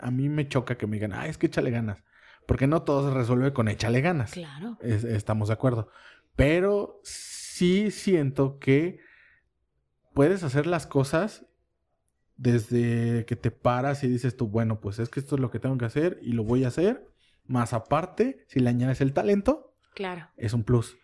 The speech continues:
Speaker 1: Pero a la larga, alguien o otra persona te puede alcanzar si es más disciplinado que tú.
Speaker 2: Claro.
Speaker 1: ¿Cierto?
Speaker 2: Decía Beethoven que el cinco por ciento es talento.
Speaker 1: Así
Speaker 2: El
Speaker 1: es.
Speaker 2: resto es trabajo.
Speaker 1: Sí,
Speaker 2: Y
Speaker 1: ajá.
Speaker 2: es trabajo duro.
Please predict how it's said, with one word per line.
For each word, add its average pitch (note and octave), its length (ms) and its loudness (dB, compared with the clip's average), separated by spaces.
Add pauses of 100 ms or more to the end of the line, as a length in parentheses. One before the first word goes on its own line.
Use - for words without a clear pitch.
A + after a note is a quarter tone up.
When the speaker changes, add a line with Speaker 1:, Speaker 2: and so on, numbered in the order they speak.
(340)
Speaker 1:
Pero B2 200 4
a - 20 2
la D#3 140 2
larga, E3+ 640 -2
alguien C#3+ 600 0
o B2 80 -4 (100)
otra A2+ 280 -6
persona C3+ 560 0
te C#3 80 0
puede B2+ 320 2
alcanzar C#3+ 680 -2 (320)
si - 200 2
es B2 100 4
más B2+ 180 2
disciplinado G#2 600 -4
que G#2+ 100 -6
tú. - 260 -6 (320)
Speaker 2:
Claro. F#3 420 -4 (120)
Speaker 1:
¿Cierto? B2 600 0
Speaker 2:
Decía G#3 440 2
Beethoven A#3+ 400 -2
que B3+ 100 -4
el G3+ 80 -6
cinco A3+ 240 -4
por G3+ 160 -4
ciento G#3 280 -6
es F#3+ 140 -8
talento. F#3 520 -8 (140)
Speaker 1:
Así F#2+ 280 -4
Speaker 2:
El F3+ 260 -2
Speaker 1:
es. F3+ 60 -6
Speaker 2:
resto F#3 480 -4
es - 560 -8 (100)
trabajo. F#3 420 -6
Speaker 1:
Sí, F2+ 360 -8
Speaker 2:
Y - 20 -4
Speaker 1:
ajá. G#3 180 4
Speaker 2:
es G#3 120 0
trabajo A3 400 -6
duro. - 240 -16